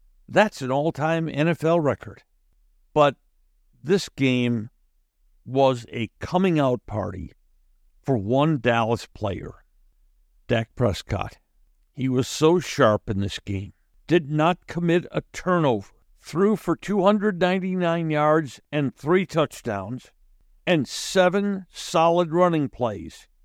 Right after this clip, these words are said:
and a couple of just marvelous escapes to prevent sacks and lead to gains. You know, there had been talk before this game of Dak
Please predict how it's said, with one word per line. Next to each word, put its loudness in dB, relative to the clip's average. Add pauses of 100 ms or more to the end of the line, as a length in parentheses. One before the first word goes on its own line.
(380)
and 2
a -4
couple 0
of 0
just -2 (360)
marvelous 2 (100)
escapes -6 (400)
to 0
prevent 2
sacks -2 (380)
and 0
lead 0 (300)
to -2 (180)
gains. 0 (600)
You -2
know, 2 (500)
there 4
had -2
been 0 (180)
talk 2 (240)
before -2
this -10
game -14 (400)
of 0
Dak 4